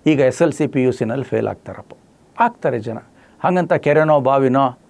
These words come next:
ತೋಡ್ಕೊಂಬಿಟ್ರೆ, ಕ-, ನೋಡ್ಕೊಂಬಿಟ್ರೆ ಸಾಧ್ಯವಾ? ಸರಿ ಹೋಗುತ್ತಾ ಅದು? ತಪ್ಪು ಅಲ್ವಾ ಅದು?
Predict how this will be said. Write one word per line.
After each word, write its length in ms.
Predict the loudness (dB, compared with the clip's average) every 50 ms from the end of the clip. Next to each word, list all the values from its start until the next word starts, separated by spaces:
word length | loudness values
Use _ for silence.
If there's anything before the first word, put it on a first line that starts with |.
| _ _ -2
ತೋಡ್ಕೊಂಬಿಟ್ರೆ, 520 | 0 0 0 0 0 -2 -2 -2 -4 -6 -4
ಕ-, 280 | -2 -2 -2 -2 -4 _ _ _ -20 _ _ _ _ _ _ _ _ _ _ _ -2
ನೋಡ್ಕೊಂಬಿಟ್ರೆ 680 | 0 0 0 0 0 -2 -2 -2 0 -2 -2 -2 -4 -10 -6 -2
ಸಾಧ್ಯವಾ? 560 | -2 -2 -2 -2 -6 -8 -8 -10 -12 -14 -20 _ _ _ _ _ _ _ _
ಸರಿ 260 | -2 0 2 4 4
ಹೋಗುತ್ತಾ 340 | 4 4 2 0 0 -2 -4
ಅದು? 320 | -4 -4 -4 -8 -8 -8 -16 _ _ _ _ _ _ _ _ _ _ _ _ _ _ _ _ -18 -18 -18 _ _
ತಪ್ಪು 320 | -2 -2 -2 -2 -2 -2 0
ಅಲ್ವಾ 280 | 0 0 0 0 -2
ಅದು? 300 | -2 -4 -6 -8 -10 -12